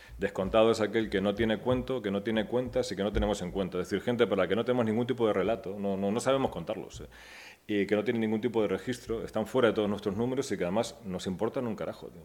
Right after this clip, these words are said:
¿eh? No, no los tenemos en cuenta, no, no nos preocupan, ¿eh? El desaparecido hoy diría que es eso. Pero ahí, un poco recuperando tu pregunta, el viejo concepto de desaparición, el concepto jurídico de desaparición, a veces es difícil de usar, porque el concepto jurídico de desaparición requiere que haya un,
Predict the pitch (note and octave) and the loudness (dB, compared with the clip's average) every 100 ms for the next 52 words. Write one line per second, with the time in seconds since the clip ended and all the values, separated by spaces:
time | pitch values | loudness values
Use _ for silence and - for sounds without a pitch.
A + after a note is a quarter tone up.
0 | D#2+ E2 E2+ F#2+ F2+ A2 B2 A#2 A2+ A2 | -10 -8 -4 -2 0 2 2 2 -2 -4
1 | F#2 G#2+ G2+ F2 A2 A2 A#2+ B2+ - F2+ | -4 -4 -4 -4 -2 0 0 0 -2 -4
2 | G#2 C2 C#2+ - - - - G#2 G#2 G2 | -6 -8 -12 -16 -20 -16 -2 0 2 2
3 | G#2 C3 C3+ C3+ C#3+ A#2 G2+ G#2 G2 - | 4 4 4 4 0 0 -2 -4 -6 -12
4 | - - B2+ - - F2 A2+ B2 - - | -4 0 0 -2 -4 2 4 4 -2 -12
5 | G2+ G#2+ G#2+ G2 - - F#2 F#2 G#2+ G#2 | -4 2 2 0 -8 -10 -4 0 0 0
6 | G2 F#2+ F#2+ F2 D#2+ - - - G2 G#2 | -2 0 -2 -2 -6 -10 -16 -6 2 4
7 | B2 B2+ A#2 B2 A2 A2 G2+ G2+ F#2+ G2 | 6 4 2 -2 -2 0 0 -2 -2 -2
8 | B2 A#2+ F#2+ F2 A2+ A2 - A2 A#2+ G#2+ | -2 -2 -2 -4 -2 -2 0 4 4 4
9 | G#2+ G#2 G2 G2+ C#3+ B2+ B2+ D3 G2+ G2 | 0 0 -2 -2 2 2 0 -4 -4 -6
10 | - F2+ E2 F2 D#2+ E2 F2 E2 - G2+ | -6 -8 -8 -8 -8 -4 -4 -4 -8 -8
11 | F#2+ A#2+ B2 B2 A#2+ A2+ G#2+ G2+ G2+ B2+ | -4 -4 -2 -2 2 0 0 -2 -2 -2
12 | A#2 G2 C3 A2+ G2 F#2+ F#2 F#2+ F#2 | -2 -2 0 0 2 0 0 -2 -4